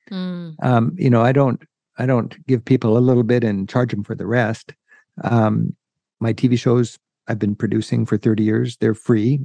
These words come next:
Speaker 2: to public television. Uh, my radio show, I've got fifteen years of, uh, my radio show. It airs every week on public radio for about a, but for an hour in about five hundred stations around the country. It's absolutely free. Of course, I make money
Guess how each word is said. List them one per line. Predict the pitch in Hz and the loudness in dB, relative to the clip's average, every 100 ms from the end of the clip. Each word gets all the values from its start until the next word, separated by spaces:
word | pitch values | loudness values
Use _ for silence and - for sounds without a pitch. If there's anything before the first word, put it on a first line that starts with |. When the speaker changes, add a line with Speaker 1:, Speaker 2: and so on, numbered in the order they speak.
| - | -8
Speaker 2:
to | - | -10
public | 95 110 107 | -6 -4 -4
television. | 107 101 101 101 139 147 - _ - _ | -4 -4 -4 -4 -2 -2 -4 _ -20 _
Uh, | 123 107 | -6 -2
my | 107 | -2
radio | 110 120 120 113 | 0 2 2 2
show, | 107 110 113 135 | 0 -2 0 0
I've | 107 | -2
got | - 101 - _ _ _ _ | -2 -4 -4 _ _ _ _
fifteen | 110 - 110 104 | -6 0 0 0
years | 110 113 104 | 0 -2 -4
of, | 107 101 - | -8 -8 -10
uh, | 107 101 104 - | -10 -8 -8 -8
my | - 107 107 | -6 -6 -6
radio | - 113 117 | -4 -4 -2
show. | 113 - 110 113 117 | -4 -4 -2 -2 -2
It | 101 | -2
airs | 104 104 - - | -2 -2 -4 -6
every | 110 104 | -2 -2
week | 98 110 - | 0 -2 0
on | 104 101 | -2 -2
public | 113 98 107 | -4 -4 -4
radio | 107 113 104 | -2 -2 -4
for | - 110 101 160 _ _ _ | -6 -8 -8 -10 _ _ _
about | - 101 | -8 -8
a, | - - | -8 -8
but | 117 | -6
for | - | -2
an | 104 | -2
hour | 90 98 110 | -2 -6 -4
in | 104 98 - | -4 -4 -6
about | - | -8
five | - 101 | -4 -4
hundred | 104 - - | -2 -4 -6
stations | - 107 110 110 104 | -8 -6 -6 -8 -8
around | 98 | -10
the | 101 | -8
country. | - 139 147 139 - - _ _ _ _ | -6 -4 -2 -4 -6 -20 _ _ _ _
It's | 127 | 0
absolutely | 117 - 120 113 | 0 0 -2 -2
free. | - 127 139 175 _ | 2 4 4 2 _
Of | - - | -20 -2
course, | 185 160 | 0 2
I | 123 | 2
make | 107 - | 0 0
money | 113 113 110 | 0 0 -2